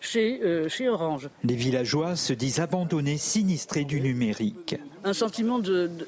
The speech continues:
Speaker 1: d'ex-, pas seulement de solitude, mais surtout d'isolement. L'isolement des, des gens, où, quand on rentre chez soi, avoir quelqu'un à qui parler, ou bien voilà, ben, on n'a plus rien, plus rien, plus rien.
Speaker 2: Le maire a lui aussi du mal à se faire entendre par l'opérateur historique.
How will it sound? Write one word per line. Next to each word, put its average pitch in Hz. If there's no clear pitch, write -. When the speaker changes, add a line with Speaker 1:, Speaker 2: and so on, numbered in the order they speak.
Speaker 1:
d'ex-, 208
pas 320
seulement 254
de -
solitude, 214
mais 208
surtout -
d'isolement. 175
L'isolement 220
des, 202
des 180
gens, 208
où, 170
quand 170
on 185
rentre 190
chez 175
soi, 233
avoir 175
quelqu'un 165
à 160
qui 165
parler, 160
ou 233
bien 160
voilà, 156
ben, 165
on 147
n'a 156
plus -
rien, 160
plus 185
rien, 165
plus -
rien. 139
Speaker 2:
Le 135
maire 147
a 135
lui 170
aussi 180
du 180
mal 151
à 156
se 147
faire 127
entendre 147
par 143
l'opérateur 147
historique. 110